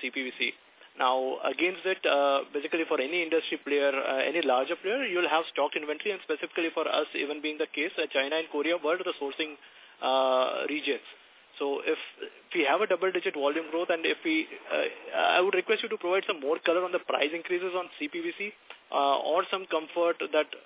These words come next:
uh, we didn't have any negative contribution on C P V C because as per the market checks, uh, I think our price increases were broadly in line with the peers.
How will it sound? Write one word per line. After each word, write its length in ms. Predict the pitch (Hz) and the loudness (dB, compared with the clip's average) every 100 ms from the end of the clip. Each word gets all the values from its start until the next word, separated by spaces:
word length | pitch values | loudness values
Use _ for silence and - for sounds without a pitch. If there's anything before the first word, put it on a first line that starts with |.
| - | 0
uh, 280 | 147 139 135 | 2 4 2
we 80 | 151 | 0
didn't 220 | 160 156 | 0 2
have 80 | 160 | 0
any 100 | 165 | 0
negative 320 | 131 139 151 - | -2 -2 -2 -4
contribution 480 | 139 147 143 156 | -6 -6 -6 -6
on 100 | 147 139 | -6 -6
C 80 | 135 | -6
P 80 | 135 | -4
V 80 | 139 | -6
C 60 | |
because 320 | 165 151 139 - - - - | -4 -2 -2 -4 -20 -20 -4
as 80 | 143 - | -4 0
per 100 | 196 | -2
the 80 | 196 | 2
market 380 | 160 160 190 - | 2 4 2 2
checks, 240 | 214 - | -2 0
uh, 220 | 165 147 | 2 4
I 100 | 135 143 | 4 2
think 160 | 180 | 0
our 160 | 156 151 | 2 0
price 260 | 131 135 160 | 4 2 2
increases 380 | 170 185 180 185 | -2 -2 -2 -2
were 100 | 180 156 | 0 0
broadly 360 | 135 135 151 175 | 2 2 2 0
in 80 | 147 | 2
line 160 | 139 | 2
with 100 | 151 151 | 2 -2
the 20 | |
peers. 360 | - 139 127 | 0 0 0